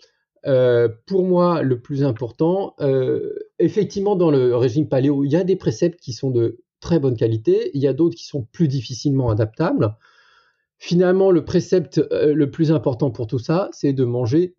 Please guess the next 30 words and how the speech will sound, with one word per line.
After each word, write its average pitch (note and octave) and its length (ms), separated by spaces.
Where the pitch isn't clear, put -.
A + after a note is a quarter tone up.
vrai, D3 380
c'est - 180
de A2+ 60
manger A#2+ 280
des A2+ 140
vrais B2 380
aliments, B2 560
euh, G#2+ 640
euh, B2 240
c'est A#2+ 180
de A2+ 40
manger, B2 560
euh, A#2+ 220
des A#2 180
fruits, D3 360
des D3 140
légumes, C#3+ 600
de C3+ 80
manger A#2+ 300
de B2 60
la B2+ 80
viande B2 220
de A#2+ 80
qualité, A2+ 380
du A2+ 120
poisson A2+ 280
de G#2+ 40
qualité, A2 420
des A2 280
œufs, F3+ 360